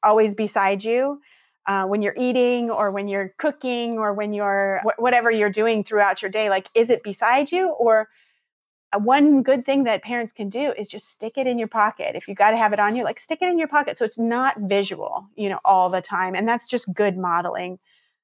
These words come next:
so that there's not just this sense of, like, "Well, mom doesn't, mom and dad doesn't want, don't want me to have my screen all the time, but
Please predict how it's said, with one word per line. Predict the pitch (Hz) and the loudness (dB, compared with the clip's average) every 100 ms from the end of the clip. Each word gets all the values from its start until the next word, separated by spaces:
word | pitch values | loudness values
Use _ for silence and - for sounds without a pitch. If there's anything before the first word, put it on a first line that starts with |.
| _ | _
so | - 208 | -2 2
that | 180 | 2
there's | 196 185 196 | 4 2 2
not | 196 185 185 | 2 2 0
just | 190 180 - - 185 | -2 -4 -6 -10 -6
this | 175 165 - - | -6 -4 -10 -10
sense | - 180 180 | -4 -4 -4
of, | - 180 | -6 -6
like, | 160 165 - | -4 -4 0
"Well, | 190 170 170 _ _ - | 0 0 -2 _ _ 2
mom | 208 | 4
doesn't, | 202 196 - | 4 2 0
mom | 208 208 | 2 2
and | 190 | 4
dad | 202 196 | 4 4
doesn't | 185 185 | 0 -2
want, | 190 - | -6 -2
don't | 196 190 | -2 -2
want | 185 - | -4 -4
me | |
to | 185 | -4
have | 180 190 180 - | -2 -2 -4 -4
my | 196 185 | -8 -6
screen | - 196 185 | -6 -4 -2
all | 175 | -2
the | 175 | -4
time, | - 180 | -6 -6
but | 170 - | -4 -6